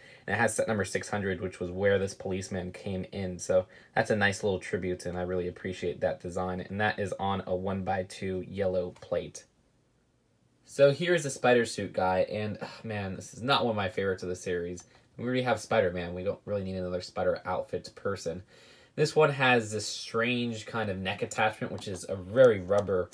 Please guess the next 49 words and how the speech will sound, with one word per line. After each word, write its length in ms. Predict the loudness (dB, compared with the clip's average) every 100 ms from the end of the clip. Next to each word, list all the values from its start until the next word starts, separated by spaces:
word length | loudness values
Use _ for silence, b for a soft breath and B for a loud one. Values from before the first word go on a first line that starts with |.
| B B -16
spider 560 | -14 0 4 4 4 -2 -12
kind 200 | -6 -6
of 120 | -4
backpack, 600 | 0 0 -2 -6 -4 -2
or 100 | 2
however 180 | 2 2
you 80 | -2
want 180 | -6 -6
to 40 |
look 220 | -4 -2
at 140 | -2 0
it. 180 | -2 -4 b b b -4
And 80 |
then 80 | -2
we 80 | 0
do 200 | 0 -2
have 340 | 2 2 2
an 120 | 0 -2
accessory, 380 | 4 2 2
which 180 | -4 -4
is 220 | -6 -6
literally 300 | -2 2 2
just 340 | 2 -6 -6 -2
the 120 | -2
older 360 | 2 0 0 -2
style 280 | 2 0
spider, 320 | 0 -2 -2 -2
which 180 | -2
doesn't 200 | 2 2
really 140 | 2 -2
make 140 | -4
sense 320 | -4 -4 -4
because 340 | -6 -4 -4 -2
this 180 | -4 -2
outfit 320 | -2 0 0
looks 160 | 0 -4
closer 420 | 0 0 0 -6
to 440 | -6 -6 -4 -4 -8 B B -2
the, 120 | 0
uh, 460 | 0 -2 -10 -10 -6
newer 380 | -4 0 0
style 240 | 0 -2 -2
spider 340 | 4 4 4
from, 240 | 2 0 -2
like, 240 | -8 -8
I 40 |
think 200 | -8 -6
last 420 | -2 0 -2 -6 -4
year. 300 | -2 -2